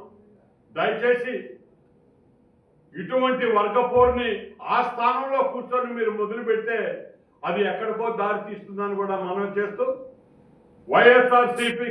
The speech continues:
కార్యకర్తలు, నాయకులు, ప్రభుత్వ అధికారులు పనులు చేసినా చేయకపోయినా ప్రజల పక్షాన నిలబడేది నిలబడేదే. ప్రజలకు ఏదన్నా అవసరం అయితే మమ్మల్ని నమ్మి మాతో నడిచి వచ్చిన జనం కోసం నడి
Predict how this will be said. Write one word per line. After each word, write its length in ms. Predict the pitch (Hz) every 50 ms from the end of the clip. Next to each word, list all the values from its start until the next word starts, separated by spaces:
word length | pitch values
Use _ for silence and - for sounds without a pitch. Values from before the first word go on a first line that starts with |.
| 190 208
కార్యకర్తలు, 680 | 214 220 220 226 226 226 226 226 226 226 226 233 254 262 254 226 202
నాయకులు, 460 | 196 214 233 226 220 226 240 240 247 254 254 254 - - - - _ _ _ _ _ _ _ _ _ -
ప్రభుత్వ 460 | 175 208 220 247 262 262 254 254 254 254 247 233 226
అధికారులు 540 | 220 240 - - - - - 240 240 247 240 - 190
పనులు 340 | 202 214 220 240 247 247 240 202 - -
చేసినా 480 | 214 233 240 233 233 240 254 240 247 254 269 294 285 - - 208
చేయకపోయినా 720 | 214 233 247 254 262 254 262 254 240 247 254 269 294 311 320 320 - - - - _ _ _ _ _ _ _ _ - -
ప్రజల 340 | 185 233 247 269 285 285 285 285 285
పక్షాన 380 | 277 269 269 269 269 285 285 277 285 269 247
నిలబడేది 580 | 247 254 262 262 262 262 262 262 262 254 247 240 226 220
నిలబడేదే. 600 | 220 277 277 277 294 285 277 285 285 302 302 320 311 - - - - - _ _ -
ప్రజలకు 440 | 180 247 262 302 320 320 311 311 294 302
ఏదన్నా 300 | 294 294 285 285 277 269 269
అవసరం 360 | 262 262 254 262 269 269 269 269
అయితే 240 | 254 262 277 269 254 240 202 170 - - - - - 143 190
మమ్మల్ని 440 | 220 262 294 320 320 320 320 320 302 285
నమ్మి 220 | 285 285 285 302 294 294
మాతో 260 | 269 277 285 277 285 285 277 262
నడిచి 220 | 262 262 - 285 285
వచ్చిన 240 | 277 277 285 277 269 262 208 240
జనం 220 | 240 254 269 277 277 269
కోసం 300 | 269 269 277 277 - - - - - - - _ _ 156 170 214
నడి 200 | 247 269 277